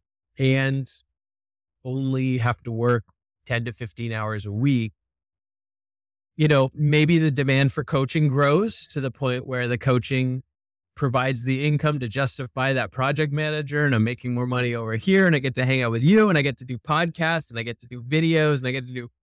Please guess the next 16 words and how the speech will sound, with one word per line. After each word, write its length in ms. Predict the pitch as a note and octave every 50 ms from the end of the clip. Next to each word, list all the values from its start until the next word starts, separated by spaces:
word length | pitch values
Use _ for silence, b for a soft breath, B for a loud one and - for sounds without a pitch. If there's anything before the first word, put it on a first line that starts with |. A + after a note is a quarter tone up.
| _ _ _ _
fun 200 | G#3 G3 G3 G3
stuff 300 | E3 - - F3+ E3 E3
that 140 | - D#3+ C#3+
I 80 | C#3 C#3
love 400 | C#3 C#3 C#3 C#3+ D#3 D3 C#3 C3+
doing. 400 | D3+ D3+ D3 D#3+ F3+ G3+ - - _ _ _ _ _ _ _ _ _
And 260 | F#3 G3+ G#3 G3+ G3 - -
also 1000 | C#3 E3 F3 G3 G#3+ G#3 - - - E3 D#3 D3+ D3 D3+ D3+ D3+ D#3 D3+ D3 - _ _ _
maybe, 680 | A#2+ A#2+ A#2+ B2 C3 C3+ C3+ D3 D3+ D#3 E3+ E3+ E3+ - _ _ _ _ _ _ C3+
maybe 280 | C#3+ C#3+ D3 D#3+ E3+
this 240 | F3 D#3+ F#3 E3+ -
is 100 | G#3+ -
cool. 300 | - - B3 G4 F#3+ D#3
Maybe 240 | C3 B2+ C#3 D#3+ E3+
this 240 | E3 E3+ F3 - -
is, 320 | G3 F3+ E3 - - -